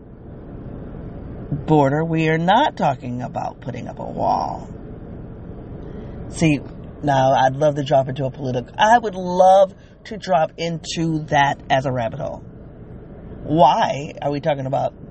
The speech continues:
a wall in one of those boundaries and not a wall on the other boundary? Okay, but in the social, to understand that, this is a, that's an example.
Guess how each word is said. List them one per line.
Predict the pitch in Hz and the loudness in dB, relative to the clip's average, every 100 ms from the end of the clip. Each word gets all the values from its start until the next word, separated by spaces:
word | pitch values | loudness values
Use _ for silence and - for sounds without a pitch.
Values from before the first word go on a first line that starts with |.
| - - - - | -18 -18 -6 -2
a | |
wall | 131 135 139 131 | 2 6 8 6
in | 135 135 | 2 0
one | 151 208 | 2 2
of | |
those | 160 127 | -2 -6
boundaries | - - - - - - - - - - - - - - - - - - - - - - - - - - | -8 -8 -8 -12 -14 -14 -14 -14 -18 -18 -16 -14 -14 -16 -14 -14 -12 -12 -12 -12 -12 -12 -12 -14 -12 2
and | 269 262 | 4 6
not | 190 170 175 | 4 2 0
a | |
wall | 165 151 151 156 - - - - - | 0 0 0 -2 -8 -16 -20 -12 -4
on | 160 | -2
the | 165 | 4
other | 202 247 233 | 6 6 4
boundary? | - - - - - - - - - - | 0 -2 -10 -16 -18 -20 -20 -20 -16 -4
Okay, | 143 - 170 - - - - - | -4 -2 -4 -4 -14 -14 -14 -2
but | 196 | 0
in | 170 | 2
the | 180 | 0
social, | - 269 330 - - - - - - - - | 2 2 2 0 -4 -8 -16 -16 -16 -16 -4
to | 185 | 4
understand | 202 285 - 214 151 | 4 4 4 2 2
that, | - - | -2 -6
this | 190 190 | -8 -4
is | |
a, | 202 | -4
that's | 180 180 - | 4 2 2
an | |
example. | 202 196 190 160 - - | -6 0 0 0 -6 -10